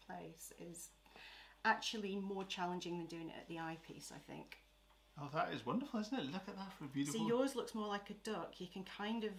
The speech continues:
Speaker 1: vaguely see a body and some wings, whereas mine is just stars.
Speaker 2: So I was trying to work out the orientation, isn't it? Because you've got the one bright star in the middle, haven't we?
Speaker 1: Ignore that, the, um, the paint pen blob.
Speaker 2: Ah.
Speaker 1: So that's not a <laughs> bright star. That's
Speaker 2: But
Speaker 1: an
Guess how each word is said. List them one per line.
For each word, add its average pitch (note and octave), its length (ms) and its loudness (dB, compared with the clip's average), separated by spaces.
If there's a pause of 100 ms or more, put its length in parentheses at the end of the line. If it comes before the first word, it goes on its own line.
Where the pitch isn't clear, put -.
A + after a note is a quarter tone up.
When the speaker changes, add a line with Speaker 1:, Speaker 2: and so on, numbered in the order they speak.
Speaker 1:
vaguely G3 340 -2
see F3+ 240 -2
a F3 40 -2
body F#3+ 380 -2
and F3 140 -2
some F3+ 300 -4
wings, G#3 480 -2
whereas F3 420 0
mine F3 420 2
is E3 100 -6
just - 440 -4
stars. D#3 600 -4 (680)
Speaker 2:
So D#3 80 6
I - 20 10
was C#3+ 60 4
trying G#3+ 200 6
to F3 80 -4
work E3 280 2
out E3+ 160 4
the D#3 320 0
orientation, E3 560 2
isn't D3 180 0
it? A2 160 -4
Because B2+ 540 0 (720)
you've C3 140 -8
got A#2+ 140 -2
the B2 60 -4
one D#3 240 2
bright D#3 300 4
star C3+ 380 2
in B2 80 2
the B2+ 60 2
middle, A#2 360 0
haven't - 280 -10
we? - 260 -2
Speaker 1:
Ignore G#3+ 380 2
that, F3+ 400 2
the, F3+ 240 0
um, F3 260 0
the F#3 60 -6
paint F3+ 400 -4
pen E3+ 260 -4
blob. E3 420 -4
Speaker 2:
Ah. C#3 300 12
Speaker 1:
So E3+ 80 0
that's - 260 0
not F3+ 280 -2
a F3+ 40 -6
<laughs> - 80 -6
bright F#3+ 300 2
star. F#3 560 4
That's - 180 -14
Speaker 2:
But B2 100 2
Speaker 1:
an - 20 8